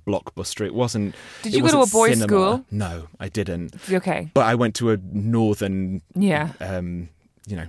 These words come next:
Speaker 1: state
Speaker 2: Yeah, this
Speaker 1: school.
Speaker 2: is not a movie you're gonna, like,
Speaker 1: It, I'm not gonna
Speaker 2: tell
Speaker 1: have a
Speaker 2: people.
Speaker 1: t-shirt and
Speaker 2: Yeah.
Speaker 1: on clothes day, am I?
Speaker 2: Yeah.
Speaker 1: But, um, <laughs> but as I sort of became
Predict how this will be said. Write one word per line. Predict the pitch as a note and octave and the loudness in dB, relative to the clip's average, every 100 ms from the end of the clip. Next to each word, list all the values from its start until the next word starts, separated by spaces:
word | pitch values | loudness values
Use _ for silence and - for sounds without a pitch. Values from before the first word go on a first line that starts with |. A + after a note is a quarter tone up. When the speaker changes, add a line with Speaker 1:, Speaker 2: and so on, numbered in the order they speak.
| - - - | -14 -20 -14
Speaker 1:
state | - G#3 | -6 2
Speaker 2:
Yeah, | F#3 | 2
this | F#3+ - | 4 2
Speaker 1:
school. | C4 | 2
Speaker 2:
is | |
not | A#3+ A#3+ | 4 4
a | G#3 | 4
movie | G3 F#3+ | 2 2
you're | F3+ F3 | 2 4
gonna, | F3 E3 | 2 2
like, | D3 C3+ - - - - - - | 0 -2 -6 -16 -20 -20 -18 -8
Speaker 1:
It, | B2+ - - - - | -8 -8 -20 -16 -6
I'm | C#3+ | -6
not | - | -4
gonna | A2+ - | -6 -6
Speaker 2:
tell | - G3 | 2 2
Speaker 1:
have | C3+ | 2
a | C#3+ | 0
Speaker 2:
people. | C3+ C#3+ | 2 2
Speaker 1:
t-shirt | B2 G2 - | 2 0 0
and | - | 0
Speaker 2:
Yeah. | D3 - | 2 0
Speaker 1:
on | |
clothes | D#3+ G3 - | 0 -4 -4
day, | E2 D#2+ | -6 -8
am | F#2 F#2 | -6 -8
I? | E2+ - | -10 -6
Speaker 2:
Yeah. | F3+ F3 G#3+ - - | 2 2 2 -2 0
Speaker 1:
But, | C3+ | 4
um, | B2 A2+ A2+ A#2 A#2 - - | 8 8 6 4 0 -8 -20
<laughs> | _ _ | _ _
but | - D#3 - - - | 2 2 0 -8 -2
as | F3 F3 E3 - - - _ | 2 4 4 2 0 -4 _
I | C#3+ D3 | 2 2
sort | - - D3 | 4 4 4
of | C#3 - | 2 -2
became | - - D#3 D3 C3+ B2+ A#2+ | -6 -4 0 4 4 4 2